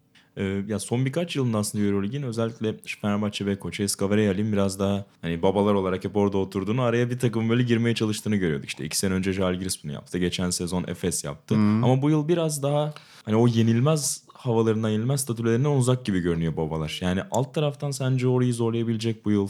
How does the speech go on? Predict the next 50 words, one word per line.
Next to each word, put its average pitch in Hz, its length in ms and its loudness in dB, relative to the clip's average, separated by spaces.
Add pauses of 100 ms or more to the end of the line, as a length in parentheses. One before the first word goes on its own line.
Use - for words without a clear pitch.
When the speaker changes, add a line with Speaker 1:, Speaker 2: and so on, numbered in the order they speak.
(100)
Speaker 1:
o 90 120 -6
Final 98 300 -2
Four 104 180 -2
sürprizini 98 400 -6
yapabilecek 95 720 -6 (340)
bir 104 60 2
Speaker 2:
Hangi - 120 6
Speaker 1:
veya 98 160 4
Speaker 2:
takım 98 200 0
Speaker 1:
birden 127 140 6
Speaker 2:
mı 104 60 0
Speaker 1:
fazla 98 140 2
Speaker 2:
diyorsun? 101 220 -2
Speaker 1:
takım 113 200 -2
var 123 140 0
mı 90 240 -4 (180)
kafana 90 360 0
Speaker 2:
Hmm. 85 160 -8
Speaker 1:
ya 87 100 -6
da 85 40 -6
gözüne 87 300 -4
Speaker 2:
Ya 85 60 -8
Speaker 1:
kestirdiğin? 127 300 -4
Speaker 2:
şu - 260 -4
anda 175 580 0
sanki 156 640 -4
kim 180 260 4
ki, 175 300 -4 (180)
hmm, 98 580 -4
böyle 127 200 0
bir 110 240 -2
aday, 110 340 -2 (320)
e, - 280 -16
olabilir 104 640 -2
ama, 131 260 0
e, - 680 -14
çok 170 260 -2
erken, 98 360 -2
hala 120 280 -4
çok 127 260 -6
erken. 113 320 -2 (300)
Doğru 139 200 4
söylüyorsun 113 420 0
yani 101 220 -2
çok 147 220 -6
çekişmeli 123 520 -6
bir 113 80 -4
sezon 87 380 -6
bence. 85 240 -6
E, 113 60 -10